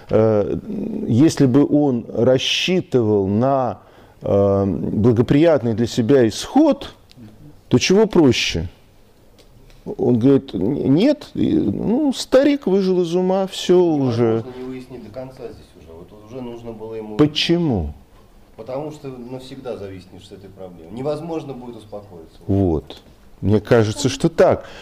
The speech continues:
Speaker 1: Потому что я думаю, что нравственное чувство на самом деле это когда страшнее, страшнее. Ну, то есть лучше страшный конец,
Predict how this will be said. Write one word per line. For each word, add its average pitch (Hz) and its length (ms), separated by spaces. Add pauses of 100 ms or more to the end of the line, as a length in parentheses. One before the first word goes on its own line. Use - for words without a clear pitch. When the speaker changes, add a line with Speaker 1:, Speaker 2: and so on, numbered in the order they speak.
(160)
Speaker 1:
Потому 117 320
что 127 140
я 139 140
думаю, 180 300
что - 160
нравственное 147 520
чувство 131 640 (400)
на 113 180
самом 107 520
деле 87 400 (520)
это 139 520 (120)
когда 123 420
страшнее, 147 1080 (680)
страшнее. 104 880 (1500)
Ну, 165 160
то - 200
есть 131 180 (1700)
лучше 151 360
страшный 143 500
конец, 190 640